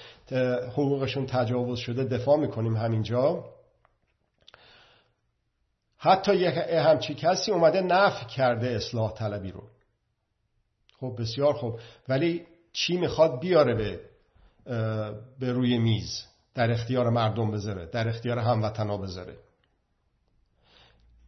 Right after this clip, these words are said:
چه تدبیری داره، چه راهکاری، پیشنهادی داره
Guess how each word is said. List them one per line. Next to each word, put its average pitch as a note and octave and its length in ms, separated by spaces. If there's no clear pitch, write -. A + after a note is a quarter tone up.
چه - 280
تدبیری D#3+ 920
داره، C#3 580
چه D#3+ 180
راهکاری، D3+ 720
پیشنهادی C3+ 800
داره C3 540